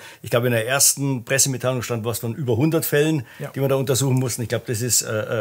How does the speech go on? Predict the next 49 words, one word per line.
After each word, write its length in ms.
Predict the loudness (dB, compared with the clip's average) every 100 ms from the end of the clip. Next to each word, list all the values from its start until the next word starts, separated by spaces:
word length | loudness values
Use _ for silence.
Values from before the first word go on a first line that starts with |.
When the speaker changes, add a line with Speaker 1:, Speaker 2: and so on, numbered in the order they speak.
| -2
Speaker 1:
realistischer. 760 | -2 0 2 2 2 0 0 -2 -16 -10
Äh, 120 | -6 -2
tausendzweihundert, 720 | 0 0 0 0 0 0 0
selbst 240 | -2 -2
wenn 100 | -2
man 120 | -2 -4
nur 320 | -2 -2 0
eine 260 | 0 0 0
Minute 340 | 2 0 -2
pro 180 | -4 -4
Untersuchung 520 | -2 -2 0 0 -2
veranschlagt, 520 | -2 -4 -4 -4 -4 -4
und 120 | -4
das 120 | 0
muss 220 | 2 2
man 120 | 2
ja, 100 | 0 0
weil 100 | 0
man 280 | 0 -2
mehrere 300 | -2 0 2
Speaker 2:
<laughs> 20 | 2
Speaker 1:
Kameras 360 | 2 2 0
anschauen 320 | -2 -2 -2
muss, 180 | 0 -4 -6 -16 -4
dann 140 | -2
sind 180 | 2 2
das 60 | 2
schon 100 | 2
mal 100 | 4
zwanzig 400 | 4 4 2 0
Stunden. 360 | 0 2 2
Also 260 | 0 0 2
da 100 | 2
hätte 140 | 4
man 100 | 4
erst 200 | 4 4
am 100 | 2
Montag 320 | 0 -2 -2
irgendwann 300 | -2 -2 -2
das 120 | -2 -2
Ergebnis 400 | -2 -2 -2 0
gehabt. 260 | -2 -2 -10 -20 -6
Äh, 100 | 2
also 380 | 4 4 2 -2
das 320 | -2 -4 -2
halte 160 | -4 -4
ich 40 |
für 100 | -6
übertrieben. 500 | -8 -8 -8 -10 -12